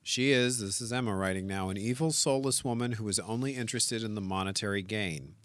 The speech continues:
Abuse of children is something that should not be forgiven, tolerated, excused, or brushed off because, quote, 'times were different' by anybody for any reason. It is the worst crime imaginable.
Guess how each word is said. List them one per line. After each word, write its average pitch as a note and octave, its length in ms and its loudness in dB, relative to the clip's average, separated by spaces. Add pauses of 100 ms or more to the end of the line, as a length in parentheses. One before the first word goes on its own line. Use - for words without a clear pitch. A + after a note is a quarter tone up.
(640)
Abuse A#2 400 6
of D#3 140 0
children D3 400 6
is A#2 100 4
something A#2+ 380 2
that G2+ 100 2
should F#2+ 180 0
not G#2 380 2
be G2 100 -2
forgiven, G2+ 540 -2
tolerated, G2+ 600 0
excused, G2+ 580 -2
or F2+ 60 -2
brushed F#2+ 420 0
off F#2 260 2
because, F#2+ 300 -6
quote, F#2 380 -4
'times G2 420 -6
were F2 120 -6
different' E2 600 -8 (180)
by F2+ 220 -4
anybody F#2+ 680 -2
for D#2+ 160 -10
any E2+ 200 -6
reason. D2+ 500 -8 (360)
It F#2+ 120 -4
is E2 140 -2
the F2 80 -4
worst F#2+ 360 0
crime B2 280 2
imaginable. G#2+ 760 -2